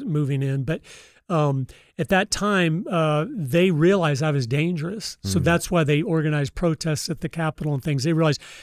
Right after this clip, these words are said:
Speaker 1: someone that will s-, just speak truth, not worrying about what people think about it or whatever,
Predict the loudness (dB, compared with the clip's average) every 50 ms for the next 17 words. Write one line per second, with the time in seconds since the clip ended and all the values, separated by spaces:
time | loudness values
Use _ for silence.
0 | -20 -18 -8 -6 -2 0 2 2 4 4 2 2 0 0 0 0 -2 0 -2 -2
1 | 0 0 2 2 4 2 2 2 2 0 0 0 _ -10 -10 -4 0 2 4 4
2 | 2 0 0 -2 -2 -2 -2 0 2 2 2 2 2 2 2 2 2 2 2 0
3 | -2 -4 -12 -20 -20 -20 _ _ _ -4 -4 -4 -2 -2 -4 -2 0 -2 -2 0
4 | 0 -2 -2 0 -2 -2 0 0 0 0 0 0 0 0 0 -2 -2 0 2 2
5 | 2 4 2 2 2 2 0 0